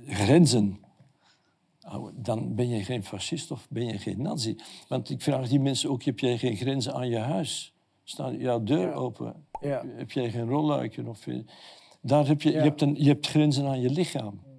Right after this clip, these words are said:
Speaker 1: Dat is
Speaker 2: Ja,
Speaker 1: iets wat
Speaker 2: overigens wil men daar ook wel vanaf, van die,
Speaker 1: Ja,
Speaker 2: van die,
Speaker 1: ja,
Speaker 2: van
Speaker 1: het
Speaker 2: die
Speaker 1: transhumanisme.
Speaker 2: eh, eh, nee, ja, maar ook bijvoorbeeld in de Amsterdamse gemeenteraad wordt nu serieus besproken, hè, door, door progressieve partijen. Ja, ja, nou ja, oudere mensen, die hebben,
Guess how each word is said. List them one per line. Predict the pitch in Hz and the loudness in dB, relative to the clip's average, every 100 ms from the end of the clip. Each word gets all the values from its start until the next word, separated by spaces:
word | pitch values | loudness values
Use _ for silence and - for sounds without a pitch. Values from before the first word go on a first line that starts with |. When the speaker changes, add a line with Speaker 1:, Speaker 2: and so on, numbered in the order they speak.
| _ _ - _ _ _ _ _ _ | _ _ -20 _ _ _ _ _ _
Speaker 1:
Dat | 131 | 0
is | 139 | 4
Speaker 2:
Ja, | 208 | 8
Speaker 1:
iets | 240 | 10
wat | 277 | 10
Speaker 2:
overigens | 254 220 196 | 8 6 6
wil | 233 233 | 4 4
men | 220 196 | 4 4
daar | 190 185 | 6 6
ook | 220 - | 4 2
wel | 135 | 0
vanaf, | - 123 110 165 | 0 -6 -4 -4
van | - 165 | -4 0
die, | 147 | 6
Speaker 1:
Ja, | 170 165 | 8 8
Speaker 2:
van | 170 | 6
die, | 147 | 4
Speaker 1:
ja, | |
Speaker 2:
van | 143 | 4
Speaker 1:
het | 156 143 | 4 2
Speaker 2:
die | 139 | 2
Speaker 1:
transhumanisme. | 147 165 147 151 240 139 160 160 185 | 4 4 6 4 4 4 2 2 0
Speaker 2:
eh, | 156 - - - 240 | -2 -6 -20 -8 -4
eh, | |
nee, | 226 | 4
ja, | 269 311 | 8 8
maar | 240 208 | 8 8
ook | 254 - 202 | 6 4 2
bijvoorbeeld | 190 226 202 | 2 2 0
in | 220 | 0
de | 208 | 2
Amsterdamse | 214 - 196 170 160 | 2 2 2 2 0
gemeenteraad | 170 202 254 175 - 110 113 | 0 -2 0 -2 0 -4 -4
wordt | 139 | -10
nu | 120 113 | -8 -6
serieus | 127 110 117 151 120 | -6 -6 -6 -6 -6
besproken, | - - 117 107 - - - | -10 -6 -4 -4 -8 -12 -14
hè, | - 143 196 | -4 0 0
door, | 139 131 131 | 0 -2 -6
door | 135 123 123 123 | -6 -6 -10 -12
progressieve | 147 131 - 135 120 | -10 -6 -4 -6 -8
partijen. | - 139 120 | -14 -14 -8
Ja, | 151 196 143 | -6 -6 -4
ja, | 151 180 | -4 -4
nou | 131 151 | -4 -6
ja, | 127 | -6
oudere | - 151 135 123 | -4 -2 -2 -4
mensen, | 131 175 180 131 | 0 0 2 -2
die | 143 127 | -2 -2
hebben, | 123 120 | -4 -6